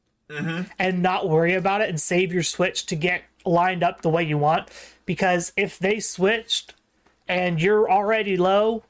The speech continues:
Speaker 2: just, there's no point in switching there, right? A lot of the
Speaker 1: Yeah,
Speaker 2: times
Speaker 1: just take
Speaker 2: you'll
Speaker 1: the,
Speaker 2: just let it go
Speaker 1: take the
Speaker 2: down.
Speaker 1: death. It's fine. Yeah.
Speaker 2: Sometimes it's important to switch that low health Pokemon out and keep it for something else in the back. If that Pokemon has energy on it, it could switch out immediately and charge attack.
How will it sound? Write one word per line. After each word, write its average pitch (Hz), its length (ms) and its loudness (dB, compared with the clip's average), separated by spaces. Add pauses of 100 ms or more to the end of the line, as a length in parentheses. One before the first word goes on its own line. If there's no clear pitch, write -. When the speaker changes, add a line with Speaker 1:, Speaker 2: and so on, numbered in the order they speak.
Speaker 2:
just, - 280 -2 (160)
there's 208 200 2
no 190 140 2
point 190 300 -2
in 175 60 -8
switching 165 420 -2
there, 143 180 -4
right? 156 340 -2 (240)
A 175 60 0
lot 196 280 2
of 202 40 -2
the 180 80 2
Speaker 1:
Yeah, 185 80 6
Speaker 2:
times 190 220 2
Speaker 1:
just 175 120 -2
take 170 60 2
Speaker 2:
you'll 190 120 4
Speaker 1:
the, 185 60 0
Speaker 2:
just 175 140 0
let 190 140 2
it 170 80 -4
go 165 100 2
Speaker 1:
take 156 80 0
the 202 60 0
Speaker 2:
down. 226 260 2
Speaker 1:
death. 151 260 -6
It's 123 200 -10
fine. 131 340 -6 (260)
Yeah. 131 120 -6
Speaker 2:
Sometimes 190 720 -2
it's 196 180 0
important 233 540 0
to 214 80 2
switch - 280 0
that 185 200 -2 (100)
low 185 220 2
health 175 240 0
Pokemon 175 400 0
out 170 180 -2
and 180 140 -6
keep 220 260 -2
it - 80 -6
for - 100 -10
something 180 320 -4
else 180 200 0
in 165 80 -4
the 147 100 -2
back. - 400 -8 (840)
If 170 120 -4
that 214 180 -2
Pokemon 208 380 0
has 160 280 0
energy 190 380 0
on 170 160 2
it, 170 100 -4
it 220 120 -2
could 208 160 0
switch - 340 0
out 190 220 -2
immediately 170 440 -2
and 147 120 -6
charge 185 280 0
attack. - 400 -10